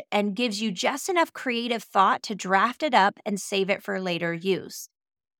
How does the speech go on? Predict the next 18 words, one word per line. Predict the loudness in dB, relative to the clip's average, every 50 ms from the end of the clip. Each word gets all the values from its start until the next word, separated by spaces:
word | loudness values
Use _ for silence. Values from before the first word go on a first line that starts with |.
| _ _ _ _
So | _ -4 4 6 8 8 8 6
now | 4 4 6 6 6 6
I | 6 6 4
can | 2 0 -4 -4
spend | -4 0 0 0 0 0 -2
thirty | -2 -2 0 0 0
minutes | 0 0 -2 -4 -6 -8 -4
generating | 0 0 2 2 0 0 0 0 0 0 -2 -4
in-depth | -2 -2 0 0 2 4 6 6 4 4 _ -6
scripts | -10 -8 -8 -8 -4 0 2 4 6 6 6 4 2 -2 -8 -8 -4
and | -4 -2 0
ideas | 0 0 0 0 2 2 4 4 2 0 -4
to | -10 -10
save | -8 -2 0 0 0 0 -2
for | -4 -6 -4
use | -4 -4 -4 -4 -6
for | -8 -8 -6 -4
later | -2 0 0 2 2 2 2 0